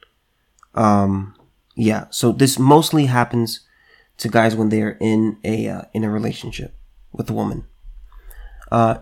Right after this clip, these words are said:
two, men also really worry about their looks. You girls, you think girls are bad about looks? Well, yeah, we can be, but so are guys.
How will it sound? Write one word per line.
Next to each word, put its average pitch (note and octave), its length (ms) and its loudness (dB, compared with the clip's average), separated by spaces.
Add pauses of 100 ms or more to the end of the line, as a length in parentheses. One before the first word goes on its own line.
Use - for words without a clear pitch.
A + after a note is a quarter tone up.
two, C3 420 4 (440)
men D3+ 340 6
also C3+ 440 0
really A#2 380 4
worry A2 280 0
about G#2 300 -4
their A2 100 -2
looks. A#2+ 400 -4 (960)
You C3+ 160 4
girls, D#3 540 2 (580)
you B2 140 -2
think C#3 260 2
girls A#2+ 240 2
are G#2 260 -8 (160)
bad G#2+ 540 0
about G#2 260 -8
looks? G#2+ 320 -6
Well, A2+ 160 -4
yeah, A2 280 -2 (100)
we B2 180 2
can - 220 -4
be, G#2+ 240 -8 (260)
but A#2 140 -6
so C3 220 2
are A#2 100 2
guys. G#2+ 460 -8